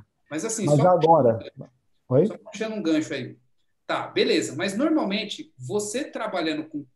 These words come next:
Speaker 1: programação, você precisa dedicar algumas horas, né?
Speaker 2: Sim, então, eu
Speaker 1: Até
Speaker 2: vou
Speaker 1: pra
Speaker 2: chegar
Speaker 1: você
Speaker 2: nisso.
Speaker 1: preparar o seu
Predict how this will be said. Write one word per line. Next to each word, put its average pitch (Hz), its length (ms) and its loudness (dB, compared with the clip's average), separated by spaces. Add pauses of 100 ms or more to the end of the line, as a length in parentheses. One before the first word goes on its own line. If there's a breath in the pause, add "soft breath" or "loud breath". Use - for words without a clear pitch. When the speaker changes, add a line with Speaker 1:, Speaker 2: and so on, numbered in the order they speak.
(120)
Speaker 1:
programação, 139 800 -8
você 151 360 -6
precisa 170 800 -6
dedicar 196 340 -6
algumas 208 440 -6
horas, - 500 -4 (320)
né? 170 180 -4
Speaker 2:
Sim, 208 100 4
então, 143 200 2
eu 110 40 0
Speaker 1:
Até 110 100 2
Speaker 2:
vou 135 80 6
Speaker 1:
pra 135 100 6
Speaker 2:
chegar 156 180 4
Speaker 1:
você 117 120 0
Speaker 2:
nisso. - 100 -6
Speaker 1:
preparar 277 320 -4
o 233 40 -6
seu 240 220 -8